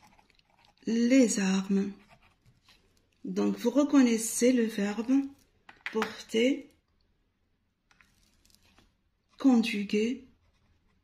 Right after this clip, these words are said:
à l'imparfait. Et les modifications seront les armes.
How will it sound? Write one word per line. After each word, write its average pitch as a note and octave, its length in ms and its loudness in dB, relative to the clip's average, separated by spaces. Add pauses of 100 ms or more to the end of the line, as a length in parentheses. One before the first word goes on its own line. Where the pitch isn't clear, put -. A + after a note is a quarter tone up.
(380)
à B3 120 0
l'imparfait. A3 1120 -4 (3500)
Et A#3+ 80 0
les A#3+ 100 2
modifications G3+ 960 0
seront B3 540 -2 (3000)
les A3+ 680 2
armes. A#3 600 4